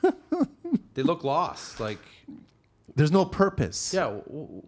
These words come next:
Speaker 2: what are you doing? Like, it's like, "Whatever you tell me to do. <laughs> Like, whatever I have to." You know, it's like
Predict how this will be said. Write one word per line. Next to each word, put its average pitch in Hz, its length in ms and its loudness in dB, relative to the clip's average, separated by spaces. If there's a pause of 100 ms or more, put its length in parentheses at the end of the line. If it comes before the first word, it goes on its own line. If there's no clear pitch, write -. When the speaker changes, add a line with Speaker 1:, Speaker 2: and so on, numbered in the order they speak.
Speaker 2:
what 190 160 -14
are - 20 -12
you 214 80 -12
doing? 190 360 -12 (340)
Like, 135 140 -8
it's 123 160 -10
like, 151 140 -10 (320)
"Whatever 196 400 -14
you 190 80 -14
tell 220 200 -12
me 233 160 -8
to 143 120 -16
do. 131 240 -12 (180)
<laughs> 170 80 4 (340)
Like, 269 180 4 (400)
whatever 233 300 4
I 214 80 0
have 220 380 -6
to." 160 260 4 (300)
You 180 400 4
know, 156 220 4
it's 180 160 4
like 135 180 2